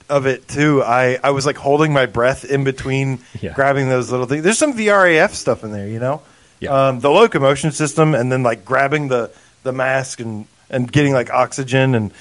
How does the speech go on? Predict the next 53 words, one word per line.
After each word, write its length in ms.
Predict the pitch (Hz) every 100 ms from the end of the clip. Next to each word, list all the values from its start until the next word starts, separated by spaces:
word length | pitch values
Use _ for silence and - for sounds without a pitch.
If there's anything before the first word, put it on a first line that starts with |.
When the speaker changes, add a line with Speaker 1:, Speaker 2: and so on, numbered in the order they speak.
| - - -
Speaker 1:
uh, 240 | 123 123
there's 160 | 170 233
some 300 | 160 120 135
really, 300 | 170 165 147
really 240 | 139 131
cool 220 | - 127
things. 480 | - 120 113 101 107
I, 200 | 117 120
I 160 | 117 120
wish 240 | 135 151
it 40 | 151
was, 180 | 117 107
like, 160 | 107
a 160 | 98 92 - - _ -
full 400 | - - 143 131
adventure 460 | 113 117 113 -
game. 260 | 104 104 107
I, 100 | 151
I 60 | 147
wish 180 | 190 214
some, 180 | 165 127
uh, 140 | 131
more 220 | 131 143
people 280 | 135 139 120
would 120 | 98
use 280 | 92 131 131
some 120 | 113
of 60 | 104
the 60 |
mechanics, 540 | 101 - 120 113 95 - - - -
uh, 180 | 107 104
'cause 140 | 101 113
it 100 | 151
is 120 | 95
amazing. 360 | 95 104 92 87 -
Speaker 2:
I 80 | 104
wish 220 | 104 -
they'd 100 | 127
make 140 | 131 139
a 20 |
follow-up 400 | - 226 98 87
to 80 | -
this. 300 | 80 - - _ _ - 107
You 140 | 110
know, 240 | 123 139
'cause, 240 | 120 120 113
and, 380 | 67 123 156 165
and 180 | 151 160
you 60 |
know, 80 | 175
the, 160 | 151 135
the, 160 | 147
this, 240 | 131 139